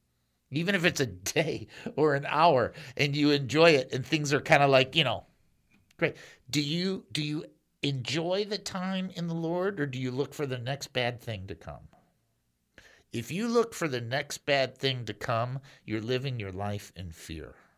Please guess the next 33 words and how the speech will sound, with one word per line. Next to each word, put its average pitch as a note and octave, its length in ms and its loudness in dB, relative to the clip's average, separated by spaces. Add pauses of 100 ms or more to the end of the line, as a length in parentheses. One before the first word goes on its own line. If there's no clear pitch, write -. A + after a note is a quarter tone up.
(1900)
Stop F#3+ 400 -6
doing D#3+ 300 0
that. - 260 -18 (1600)
Now, C3 200 -2
it C#3+ 160 -2
is C3+ 160 -4
not D#3 800 2 (200)
true F#2+ 480 -2
that G2 180 -6
there A2 160 0
are G2+ 60 -2
three G#2 260 -4
hundred G2 300 -6
and F2 100 -12
sixty-five F2+ 640 -4
fear F2+ 260 -8
nots. D2+ 600 -14
Okay, F#2 160 -10
I'm G2+ 100 -8
just C3 200 -12
telling G#2 240 -8
you G2+ 80 -8
what G#2 100 -10
the G2+ 80 -10
Bible D#2 320 -16
says. - 360 -18 (640)
But D#3+ 160 -2
there's D#3 300 4 (180)
over D3+ 340 8
a B2+ 80 6
hundred G#3+ 360 8
of E3 120 8
'em, D#4 200 4